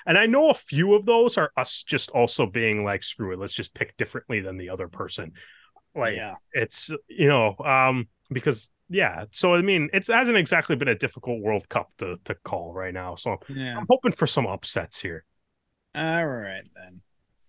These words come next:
Speaker 2: Fine. One. Okay, next up, we have England versus Samoa. I will be going with England.
Speaker 1: Yeah, England.
Speaker 2: Derek?
Speaker 1: England.
Speaker 2: England?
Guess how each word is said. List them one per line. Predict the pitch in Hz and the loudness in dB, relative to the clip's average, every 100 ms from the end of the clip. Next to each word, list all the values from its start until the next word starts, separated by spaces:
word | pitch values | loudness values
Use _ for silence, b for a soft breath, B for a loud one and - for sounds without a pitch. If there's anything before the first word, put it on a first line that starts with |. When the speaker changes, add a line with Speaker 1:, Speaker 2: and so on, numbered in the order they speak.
| _ | _
Speaker 2:
Fine. | 104 95 92 92 101 - | -18 -18 -18 -20 -20 -16
One. | 110 104 107 _ _ _ _ _ _ - | -14 -14 -18 _ _ _ _ _ _ 0
Okay, | 151 156 160 151 - _ 135 | 0 8 8 8 2 _ -4
next | 147 147 151 | -2 0 2
up, | 127 | 0
we | 120 | 0
have | 131 120 | -2 -2
England | 139 135 123 117 | -4 -4 -2 -2
versus | 120 120 117 117 | 0 -2 -2 -6
Samoa. | 113 120 135 147 110 | -2 0 2 0 -2
I | 117 117 | -2 -2
will | 113 | -2
be | 110 | -4
going | 107 110 107 107 | -6 -6 -6 -6
with | 104 98 _ | -8 -12 _
England. | 135 135 143 156 180 202 - - | -4 0 0 0 -2 -6 -8 -6
Speaker 1:
Yeah, | 92 87 - | -4 -4 -6
England. | 104 107 | -8 -6
Speaker 2:
Derek? | 107 135 120 | -6 -8 -10
Speaker 1:
England. | 104 - _ _ _ _ _ _ 107 98 | -14 -14 _ _ _ _ _ _ -10 -4
Speaker 2:
England? | 139 147 170 | -2 -2 -4